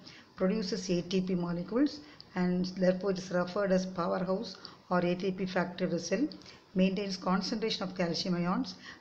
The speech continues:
regulates metabolic activity of the cell. Today's assignment, explain the structure of mitochondria, what are oxysomes, write the function of mitochondria.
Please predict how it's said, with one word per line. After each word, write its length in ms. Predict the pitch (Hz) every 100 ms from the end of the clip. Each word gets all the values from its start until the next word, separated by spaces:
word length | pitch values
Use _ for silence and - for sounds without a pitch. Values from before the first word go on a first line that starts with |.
| -
regulates 480 | 185 190 214 233 -
metabolic 540 | 180 196 185 202 196
activity 440 | 190 - 180 165 180
of 120 | 165
the 100 | 214
cell. 180 | - 190 - - - - _ _ - - - - - -
Today's 320 | 190 196 185
assignment, 640 | 180 185 185 185 - - - - - - - -
explain 480 | 185 - 226 226
the 80 | 226
structure 380 | - 190 185 202
of 100 | 190
mitochondria, 920 | 185 175 180 180 165 160 165 185 285 311 - -
what 220 | 180 175 185
are 60 |
oxysomes, 840 | 180 160 - 185 - 202 302 - - - - - - -
write 180 | 180 185
the 60 | 190
function 400 | - 190 - 190
of 100 | -
mitochondria. 800 | 190 165 170 165 160 151 156